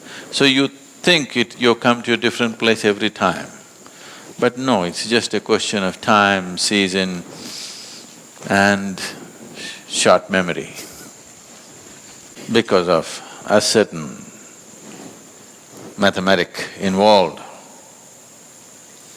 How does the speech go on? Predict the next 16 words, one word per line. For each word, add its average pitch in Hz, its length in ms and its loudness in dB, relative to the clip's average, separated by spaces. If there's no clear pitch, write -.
in 101 140 0
the 92 100 2
movement 98 320 0
of 87 80 -2
the 85 80 -2
planet, 101 580 0
generally 104 400 4
your 92 240 2
cycles - 840 0
are 82 200 4
little 95 340 0
over 85 300 0
twelve 90 420 4
years. - 680 -6
Same 113 400 2
spot - 420 2